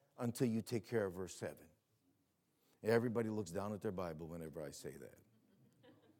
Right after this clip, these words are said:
You see, there's something that needs to be taken out of the equation. Not just because it's numerical, not just because seven comes before eight.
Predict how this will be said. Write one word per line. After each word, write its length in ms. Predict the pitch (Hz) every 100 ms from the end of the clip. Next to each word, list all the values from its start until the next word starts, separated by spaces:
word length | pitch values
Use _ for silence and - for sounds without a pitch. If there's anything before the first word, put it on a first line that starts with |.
| _ - _ _ _ _ _ - - -
You 120 | 165
see, 180 | - 233
there's 240 | 208 185
something 480 | - 277 262 165 160
that 140 | 180 175
needs 160 | 175
to 80 | 196
be 140 | 175 170
taken 400 | 185 175 175 180 -
out 300 | - 240 202 -
of 140 | 131 101
the 140 | 113
equation. 560 | 104 - 98 82 - 80 - _ _ _ _ _ _ _ - - -
Not 300 | 131 196 269
just 240 | 185 262 170
because 400 | 226 190 196 151
it's 160 | 170
numerical, 720 | 151 147 123 104 95 - 170 143
not 280 | 190 254
just 260 | 175 254 160
because 440 | 196 - 165 143
seven 360 | - 170 131 131
comes 340 | - 139 123
before 420 | 95 117 - 117 101
eight. 300 | 98 120